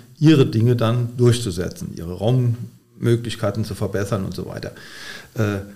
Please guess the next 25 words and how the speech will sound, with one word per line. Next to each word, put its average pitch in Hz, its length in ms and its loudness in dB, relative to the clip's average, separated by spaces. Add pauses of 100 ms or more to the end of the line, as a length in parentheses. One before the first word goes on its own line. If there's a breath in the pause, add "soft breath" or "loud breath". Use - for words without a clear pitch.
(160)
aber 113 460 0
es 117 80 -10
gibt 131 220 0
eben 113 100 2
noch 113 160 -2
genügend 113 380 2
Menschen, 120 240 2
die 156 80 4
nicht 180 240 4
im 120 100 0
Verein 90 380 -8
sind. - 240 -12
Und 95 180 -6
dafür 120 500 2
war 110 160 0
eben 113 440 -2
für - 140 -2
uns 131 500 -2
das - 160 -4
Augenmerk 147 640 0
ganz 113 240 -2
wichtig, 131 340 -2
dass - 160 -4
wir 110 100 0
eben 113 220 -2